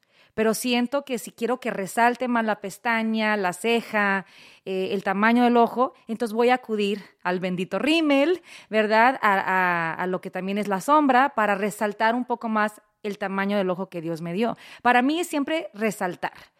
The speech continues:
no tanto ocultar, que para muchas mujeres lamentablemente usan maquillaje para ocultar lo que Dios les dio,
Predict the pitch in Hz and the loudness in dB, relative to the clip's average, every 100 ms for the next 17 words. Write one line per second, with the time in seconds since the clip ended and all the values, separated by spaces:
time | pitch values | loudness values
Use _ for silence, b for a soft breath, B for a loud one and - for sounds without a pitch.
0 | B B - 220 247 247 247 254 233 220 | B B -2 0 2 0 0 2 0 0
1 | 185 170 - - b b 226 220 208 202 | -8 -8 -8 -12 b b -2 0 0 2
2 | 233 349 392 370 330 277 247 240 214 196 | 0 2 0 0 -2 0 0 2 0 -2
3 | 180 220 247 247 226 226 - 233 269 262 | -4 -2 -2 -2 -2 -4 -4 -6 -2 -2
4 | 226 - 202 185 175 208 B B - 202 | -2 -4 -2 -2 -4 -10 B B -4 0
5 | 190 185 - 196 - 208 202 208 - 196 | 0 -2 -4 -6 0 2 2 0 -6 -8
6 | 185 185 175 180 175 165 196 226 220 220 | -6 -8 -6 -6 -8 -10 -2 2 4 2